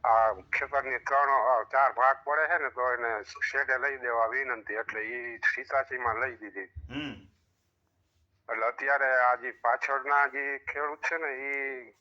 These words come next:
Speaker 1: ઈ એમ કે છે આ ખેડાને ર-, રસ્તાની બાજુમાં કેનાલ છે એટલે કે ઈ રસ્તામાં આવે છે, રસ્તામાં તો આવતી નથી.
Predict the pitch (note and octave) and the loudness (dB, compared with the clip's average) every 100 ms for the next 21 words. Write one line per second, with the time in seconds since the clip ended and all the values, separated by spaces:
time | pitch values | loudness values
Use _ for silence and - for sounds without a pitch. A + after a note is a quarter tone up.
0 | _ _ _ _ _ _ - - C3+ C#3 | _ _ _ _ _ _ -4 -4 -2 -6
1 | C#3+ D3 D3+ C#3 - C3+ D3 C3 B2 A#2+ | -4 -2 0 2 0 2 2 2 0 0
2 | A2 G#2 A#2 G#2+ C#3 - B2+ A2+ B2+ C#3 | -2 -2 -2 -2 -4 -2 -4 0 0 0
3 | C3+ C3 B2 C#3 C3+ C3 - B2 A#2+ A#2+ | -2 -4 -2 -2 0 -2 -2 -6 -4 -6
4 | A#2+ A#2 G#2+ C#3 - A#2 G#2+ G2+ G2 F#2+ | -6 -4 -2 -4 0 0 2 2 0 -6
5 | F#2+ F#2+ D3 - C3 B2+ A#2+ A#2 C#3 - | -6 -6 -6 0 2 2 4 4 2 -2
6 | A2+ G#2 - G#2+ | -8 -8 -10 -14